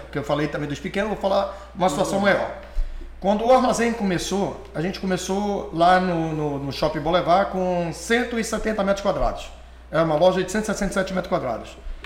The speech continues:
Speaker 1: Hoje é uma loja de quatrocentos e cinquenta metros quadrados, mais ou menos. E desde quando a gente abriu, a, a gente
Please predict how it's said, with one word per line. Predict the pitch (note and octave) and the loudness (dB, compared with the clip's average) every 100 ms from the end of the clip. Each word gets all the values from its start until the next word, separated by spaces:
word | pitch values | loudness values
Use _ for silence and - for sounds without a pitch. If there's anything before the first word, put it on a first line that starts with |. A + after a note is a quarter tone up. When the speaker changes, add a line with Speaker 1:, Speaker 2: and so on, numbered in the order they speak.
| - - - - | -16 -18 -20 -4
Speaker 1:
Hoje | E3+ G3+ G#3+ | 2 4 4
é | G#3 | 4
uma | F3+ | 4
loja | G3 G3 | 4 0
de | D#3+ | 0
quatrocentos | F#3+ - G#3 G#3+ F3+ | -2 -2 -2 -4 -4
e | F3 | -6
cinquenta | F3+ F#3 F3 | -4 -2 -2
metros | E3 D#3+ | -2 -2
quadrados, | D#3 B2 A2 - - - - - | -2 -4 -6 -8 -12 -14 -14 -2
mais | D3 C#3+ | 0 0
ou | |
menos. | B2 G2 - - - - - - - - | -4 -8 -14 -20 -20 -20 -20 -20 -8 -2
E | G#3+ | 2
desde | C4+ D4+ C#4+ | 4 4 2
quando | C#4 C4 B3 | 2 2 4
a | |
gente | A3+ A3+ G#3 | 2 2 2
abriu, | C#3+ F#3 A#3+ F3 B2+ - - - - | 2 2 0 0 -4 -10 -18 -20 0
a, | F3+ F3+ F3+ F3+ F3+ F3 F3+ E3+ | 4 6 6 6 6 4 4 0
a | |
gente | E3+ A3 B3 A3+ | 0 0 0 -2